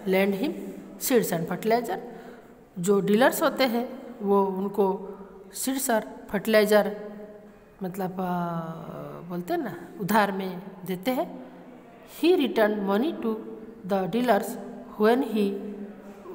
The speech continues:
when the crop is harvested। वो अपने पैसे और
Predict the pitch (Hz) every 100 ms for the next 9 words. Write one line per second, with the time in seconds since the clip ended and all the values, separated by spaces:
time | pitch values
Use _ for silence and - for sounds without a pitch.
0 | - - - - - - 175 160 156 165
1 | 160 165 233 294 214 196 - - 226 233
2 | 175 208 - - - - - - - -
3 | - 202 180 156 - - - - - -
4 | - - - - _ _ _ _ - 202
5 | 247 - - - - - - - 208 196
6 | 202 233 208 190 185 190